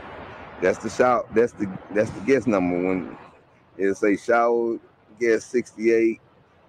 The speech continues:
and it'll say go to shower. It have on the screen what shower you go to. Let me see if it's up here yet. Hold on. Hold on.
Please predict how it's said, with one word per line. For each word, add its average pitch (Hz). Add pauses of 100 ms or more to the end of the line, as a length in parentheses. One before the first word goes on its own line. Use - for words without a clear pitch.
(840)
and 95
it'll 95
say 101
go 101
to 101
shower. 101
It 98
have 98
on 95
the 92
screen 90
what 92
shower 95
you 90
go 98
to. 98 (1500)
Let 98
me 95
see 85
if 80
it's 82
up 76
here 78
yet. 69
Hold 82
on. 76 (1300)
Hold 82
on. 67